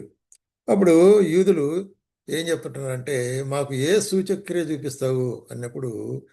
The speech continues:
ఆ, "ఈ దేవాలయం, దేవాలయం చూపించి, ఈ దేవాలయమును పడగొట్టండి, అది మూడు రోజులు లేపుతానని" చెప్పినాడు. అప్పుడు శిష్యులు ఏమంటున్నారంటే,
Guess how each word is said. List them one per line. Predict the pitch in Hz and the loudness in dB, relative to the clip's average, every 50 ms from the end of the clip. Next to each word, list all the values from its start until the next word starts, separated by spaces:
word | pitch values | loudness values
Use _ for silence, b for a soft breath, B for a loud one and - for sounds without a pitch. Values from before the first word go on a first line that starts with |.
| b b b b b _ _ _ _ - | b b b b b _ _ _ _ -10
ఆ, | 120 123 139 175 220 233 - _ _ _ _ _ _ _ - | -8 -8 -6 -8 -10 -12 -14 _ _ _ _ _ _ _ -8
"ఈ | 151 151 | -6 -6
దేవాలయం, | 135 110 107 143 156 160 170 165 165 160 151 135 120 104 - - _ 127 | -4 -2 0 2 2 4 4 2 2 2 0 -2 -4 -6 -10 -16 _ -10
దేవాలయం | 123 139 151 151 147 143 135 127 120 | -8 -8 -6 -6 -6 -6 -6 -6 -6
చూపించి, | 127 123 123 143 139 131 - 156 | -8 -10 -10 -12 -14 -12 -12 -10
ఈ | 139 | -8
దేవాలయమును | 127 139 147 156 156 160 156 156 156 160 190 214 214 | -4 -4 -4 -2 -2 -4 -2 -4 -4 -4 -4 -6 -4
పడగొట్టండి, | - 135 139 151 151 156 151 - 156 156 160 214 254 269 277 - - | -2 -2 -2 -2 -2 -4 -8 -8 -10 -8 -6 -4 -4 -6 -6 -10 -10
అది | 202 147 139 | -8 -6 -6
మూడు | 139 151 156 151 | -4 -2 0 2
రోజులు | 160 160 151 160 156 | 2 2 2 2 0
లేపుతానని" | 143 131 139 139 131 - - 127 120 113 107 | 0 0 0 -2 -2 -4 -6 -8 -6 -6 -8
చెప్పినాడు. | 101 98 - - 98 - - _ _ _ _ _ - | -10 -10 -12 -14 -20 -20 -20 _ _ _ _ _ -10
అప్పుడు | 202 196 208 185 | -10 -8 -8 -8
శిష్యులు | - 180 185 - - 214 214 | -8 -8 -8 -6 -6 -4 -4
ఏమంటున్నారంటే, | 196 185 175 - 156 151 151 143 143 139 135 - 151 127 127 131 - 190 - | -2 -2 -4 -6 -8 -8 -6 -4 -4 -6 -4 -4 -4 -2 -2 -2 -4 -6 -8